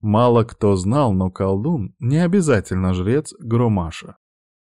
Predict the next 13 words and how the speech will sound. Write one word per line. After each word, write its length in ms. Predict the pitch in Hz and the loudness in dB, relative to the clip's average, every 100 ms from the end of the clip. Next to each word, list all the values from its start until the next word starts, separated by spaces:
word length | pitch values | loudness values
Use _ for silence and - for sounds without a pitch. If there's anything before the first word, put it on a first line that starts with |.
| _ _ | _ _
Для 300 | 104 95 98 | -8 0 0
Газада 560 | 95 101 98 104 143 131 | 2 2 4 2 2 4
это 340 | 117 113 117 | 4 4 0
обманка 800 | 117 117 98 107 135 135 101 - | 0 -4 -2 0 0 -2 -6 -2
и 80 | 92 | -2
допуск 560 | 92 120 117 110 - - | -2 -4 -4 -10 -12 -14
к 140 | 107 | -8
бесплатным 760 | 98 95 - 107 101 107 101 101 | -6 -6 -4 -4 -2 -4 -4 -2
жертвам. 560 | 104 90 - - - | -4 -4 -8 -20 -20
Чтобы 340 | - 95 95 90 | -12 -6 -6 -4
получить 520 | 101 98 92 107 - | 0 0 -2 -6 -6
силу 320 | 110 104 92 | -4 -2 -2
колдуна, 640 | - 95 98 104 151 117 | -4 -4 -2 0 -2 -4